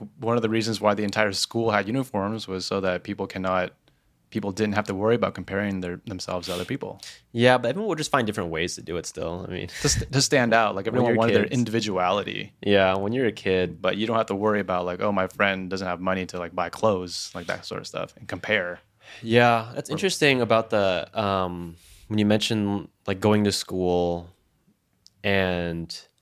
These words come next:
Speaker 2: basically from a bird's eye perspective, or just, like, from a general standpoint, being recognized as a family that didn't come from much money.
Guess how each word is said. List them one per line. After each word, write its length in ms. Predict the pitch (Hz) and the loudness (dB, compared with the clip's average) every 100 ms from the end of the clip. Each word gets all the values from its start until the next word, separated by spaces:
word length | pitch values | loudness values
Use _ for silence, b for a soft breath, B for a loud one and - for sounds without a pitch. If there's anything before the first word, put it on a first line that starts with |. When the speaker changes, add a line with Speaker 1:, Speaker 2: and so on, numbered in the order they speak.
| _ _ _ _ | _ _ _ _
Speaker 2:
basically 880 | 110 117 147 135 113 101 92 87 - _ _ _ _ _ | 2 4 4 4 4 4 2 -2 -6 _ _ _ _ _
from 680 | - - 117 110 113 110 | -16 2 4 6 4 -2
a 80 | 107 | -6
bird's 600 | 95 101 104 101 - - - _ - | -2 2 2 2 -4 -12 -16 _ -2
eye 120 | 101 | -2
perspective, 600 | 98 98 - 85 - 82 - | 0 -2 -2 -6 -4 -6 -2
or 60 | |
just, 180 | 104 139 | -2 2
like, 100 | 120 | 2
from 100 | 123 | 4
a 40 | 104 | 2
general 340 | 90 95 95 | 2 0 0
standpoint, 640 | 92 85 85 - 82 80 - _ _ _ | -2 -6 -8 -6 -6 -6 -10 _ _ _
being 280 | 98 107 95 | 0 2 4
recognized 840 | 90 92 95 90 85 82 80 - - - | 2 0 -2 -4 -2 -2 -4 -8 -12 -4
as 200 | 90 85 | -4 -4
a 40 | |
family 400 | - 90 90 87 | -6 -4 -2 -2
that 140 | 82 | -4
didn't 160 | 82 - | -6 -8
come 200 | - 85 | -8 -10
from 140 | - 82 | -8 -10
much 180 | - - | -10 -10
money. 260 | 50 95 | -10 -12